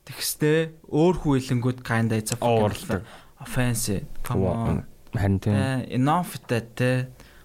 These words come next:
Speaker 1: Одоо хангалттай юм биш үү гэмээр санагдаж шин.
Speaker 2: Тийм.
Speaker 1: Тийм, та нарын тэр боолчлын эсвэл одоо тэр үе чинь дууссан шүү дээ,
Speaker 2: Тийм.
Speaker 1: тэ. Тэ.
Speaker 2: Бараг, бараг тэр уурлаад байгаагаараа тэр боолчлынхаа юмыг амьд байлгаад байгаа байхгүй, тийм.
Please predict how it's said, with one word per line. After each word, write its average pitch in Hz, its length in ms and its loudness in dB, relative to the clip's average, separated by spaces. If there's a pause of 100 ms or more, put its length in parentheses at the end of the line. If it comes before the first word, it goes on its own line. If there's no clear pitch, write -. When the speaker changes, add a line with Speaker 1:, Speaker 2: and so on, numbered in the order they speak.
(100)
Speaker 1:
Одоо 175 300 0
хангалттай 147 440 -2
юм 175 60 0
биш - 160 -2
үү 113 140 0
гэмээр 104 240 0
санагдаж - 320 -4
шин. - 140 -6 (280)
Speaker 2:
Тийм. 98 320 2 (380)
Speaker 1:
Тийм, 135 180 -2
та 143 180 0
нарын 185 240 2
тэр 143 160 0
боолчлын 151 880 0
эсвэл 139 440 0 (420)
одоо 120 220 -2
тэр 156 240 0
үе 123 80 0
чинь - 200 -6
дууссан 151 480 0
шүү - 160 -2
дээ, 123 120 0
Speaker 2:
Тийм. 110 120 2
Speaker 1:
тэ. 131 300 0 (720)
Тэ. 131 60 -4
Speaker 2:
Бараг, 120 240 2 (680)
бараг 123 160 0
тэр 127 120 2
уурлаад 160 400 4
байгаагаараа 135 480 4
тэр 131 120 2
боолчлынхаа 131 760 0
юмыг 113 200 4
амьд 107 280 2
байлгаад 101 360 2
байгаа 90 200 0
байхгүй, - 240 -14
тийм. 95 160 2